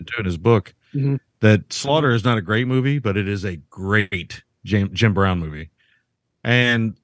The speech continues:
Speaker 1: there, there's a difference in those things. And I, I wanted to pick something like that. And Through the Hard Way is obviously, it's, it's, we haven't done it,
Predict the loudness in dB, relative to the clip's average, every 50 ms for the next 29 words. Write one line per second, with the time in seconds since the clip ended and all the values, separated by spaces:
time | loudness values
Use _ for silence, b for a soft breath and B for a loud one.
0 | _ _ -4 0 2 2 2 2 2 2 4 4 2 2 2 0 0 0 -4 -6
1 | -4 -4 -6 -4 -4 -6 -4 -4 -4 -4 -4 -4 -2 -2 0 0 0 0 0 2
2 | 2 4 6 6 6 6 4 2 2 2 2 2 2 -2 0 0 -2 -2 -2 -2
3 | -4 -4 -6 -8 -6 -6 -6 -6 -4 -4 -4 0 0 2 2 4 4 4 4 4
4 | 4 4 4 4 2 2 0 0 0 -2 -4 -2 -4 -4 -2 -2 -4 -6 _ _
5 | _ _ _ _ _ _ _ _ _ _ -4 -4 -4 -4 -6 -8 -8 -8 -8 -8
6 | -12 -16 -8 -2 2 4 4 4 2 0 -2 -2 0 0 0 0 -2 -4